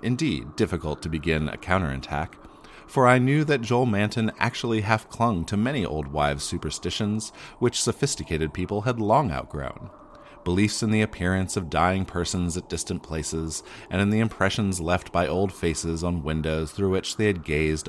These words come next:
all their lives. To credit these whisperings of rural grandmothers,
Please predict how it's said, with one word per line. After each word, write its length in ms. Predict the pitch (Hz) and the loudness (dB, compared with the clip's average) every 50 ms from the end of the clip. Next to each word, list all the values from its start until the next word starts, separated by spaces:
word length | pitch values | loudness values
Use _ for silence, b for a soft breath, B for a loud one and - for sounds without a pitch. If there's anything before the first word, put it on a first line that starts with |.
| - | -4
all 220 | - 78 76 78 76 | -2 0 0 0 0
their 160 | 80 78 78 | -2 -4 -4
lives. 560 | 71 60 57 62 - - - - - - - - - - - - - - - - - - - - - - - - - - - - - - - - - - - - - - - - - - - B B B B B B B | -4 -6 -6 -8 -10 -12 -14 -14 -16 -16 -16 -16 -20 -20 -20 -20 -20 -20 -20 -20 -20 -20 -20 -20 -20 -20 -20 -20 -20 -20 -20 -20 -20 -20 -20 -20 -20 -20 -20 -20 -20 -20 -20 -20 -20 -20 -20 B B B B B B B
To 100 | - 113 | -4 -2
credit 340 | - - 139 131 139 143 - | 2 6 6 6 6 6 4
these 220 | 139 139 131 107 | 2 2 2 4
whisperings 600 | 101 110 110 - - 107 104 107 107 107 110 104 | 2 2 2 2 4 4 6 6 6 4 4 2
of 220 | 107 90 78 73 | 2 0 0 0
rural 300 | 80 90 98 98 101 101 | 2 2 4 4 4 2
grandmothers, 720 | 87 - 78 73 82 80 69 65 67 67 71 69 82 90 - | 2 0 0 0 2 0 0 -2 -4 -4 -4 -6 -6 -8 -8